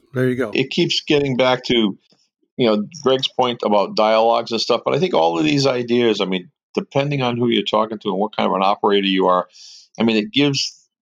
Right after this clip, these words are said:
Speaker 2: those folks platforms that they can go to if they wanna go to 'em. And, and, I mean, I just think you can have so much fun with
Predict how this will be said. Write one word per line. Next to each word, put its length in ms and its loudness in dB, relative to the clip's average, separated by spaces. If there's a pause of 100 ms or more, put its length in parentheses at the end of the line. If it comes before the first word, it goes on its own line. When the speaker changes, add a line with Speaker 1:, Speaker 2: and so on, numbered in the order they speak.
(320)
Speaker 2:
those 240 0
folks 340 0 (140)
platforms 480 -2
that 80 -8
they 140 0
can 120 -6
go 140 2
to 80 2
if 100 -2
they 100 2
wanna 280 0
go 220 2
to 140 2
'em. 180 0
And, 280 -6
and, 220 -8
I 60 -12
mean, 160 0
I 80 0
just 180 -6
think 140 -6
you 80 -20
can 120 -2
have 140 0
so 180 -2
much 300 -2
fun 300 -2
with 140 -2